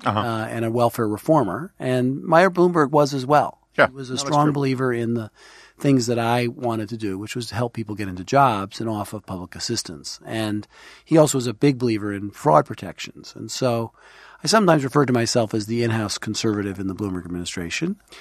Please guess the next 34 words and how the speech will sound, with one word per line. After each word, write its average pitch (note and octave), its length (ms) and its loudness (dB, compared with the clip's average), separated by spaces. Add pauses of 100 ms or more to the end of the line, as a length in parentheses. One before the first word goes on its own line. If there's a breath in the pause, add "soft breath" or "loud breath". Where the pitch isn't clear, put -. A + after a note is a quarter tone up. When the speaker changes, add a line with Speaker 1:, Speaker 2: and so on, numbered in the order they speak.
(200 loud breath)
Speaker 2:
but A#2 140 4
I - 20 6
certainly D#3 460 4
was A#2+ 160 0
in A#2+ 80 4
a A#2 60 0
position A2 440 -2
he C#3+ 320 2
wanted B2 400 4
me F#2+ 160 -4
to E2+ 80 -10
be F2 300 -8
because G#2 400 -4 (140)
Speaker 1:
Mm-hmm. C#3+ 120 0
Speaker 2:
he E3+ 60 6
knew G3 320 6
that F2 140 -6
he G#2 120 -4
was, G2 320 -6 (840 soft breath)
he B2+ 120 2
had C3 100 8
other C3+ 180 6
influences B2 500 0
on G2+ 220 0
him, C#3 160 0
but B2 100 0
on G#2+ 160 -4
this F3 280 4
one, G#2 220 -2
he G#2 140 -4
wanted G2 360 -4
to G#2 120 -6
be F#2+ 200 -4
strong, G#2 640 2